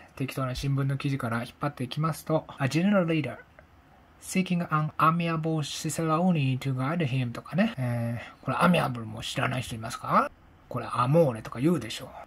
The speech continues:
アモーレとかの親戚で、アミアブルで愛想の良いとか、そういう単語ですよ。で、もしくは、becomes his Cicerone in Italyとか、New York's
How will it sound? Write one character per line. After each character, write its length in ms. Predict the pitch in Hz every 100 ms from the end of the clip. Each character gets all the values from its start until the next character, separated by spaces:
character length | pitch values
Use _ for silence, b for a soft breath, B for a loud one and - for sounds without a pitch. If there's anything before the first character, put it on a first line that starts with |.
| -
ア 120 | 120
モ 220 | 143 160
ー 20 |
レ 80 | 127
と 100 | 113
か 120 | 113
の 80 | 113
親 220 | - 139
戚 300 | 147 160 151
で、 240 | 180 202 - -
ア 160 | 139
ミ 180 | 139 123
ア 80 | 117
ブ 160 | 113 110
ル 140 | 135
で 320 | 220 226 - -
愛 220 | - 127
想 160 | - 147
の 120 | 113
良 140 | 147
い 60 | 151
と 100 | -
か、 260 | - - - - -
そ 180 | - 113
う 20 |
い 180 | 123 123
う 40 |
単 200 | 123 131
語 100 | 131
で 100 | 139
す 140 | -
よ。 80 | - - -
で、 80 | 123
も 160 | 123
し 80 | -
く 140 | -
は、 440 | 120 113 107 - - B B
becomes 520 | - - - 156 151 147
his 320 | - 139 131 139
Cicerone 760 | - 139 147 151 202 180 175
in 160 | 165 170
Italy 460 | 156 185 - 147 127
と 120 | -
か、 280 | - - - -
New 100 | 151
York's 560 | 190 170 160 165 160